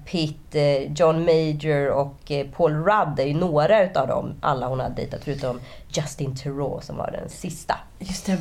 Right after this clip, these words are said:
Speaker 2: Vince Vaughn var hon tillsammans med också.
Speaker 1: Exakt.
Speaker 2: Ah, jag,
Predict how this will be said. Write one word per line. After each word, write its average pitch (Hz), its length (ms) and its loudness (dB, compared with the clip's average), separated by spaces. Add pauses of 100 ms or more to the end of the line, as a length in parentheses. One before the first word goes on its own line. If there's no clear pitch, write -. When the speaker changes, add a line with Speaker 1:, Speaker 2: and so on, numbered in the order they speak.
(120)
Speaker 2:
Vince 185 460 2
Vaughn 233 440 0
var 165 100 -2
hon 147 220 -4
tillsammans 135 440 -12
med 156 140 -4
också. - 220 -10
Speaker 1:
Exakt. - 840 -4
Speaker 2:
Ah, - 60 -8 (220)
jag, 240 120 0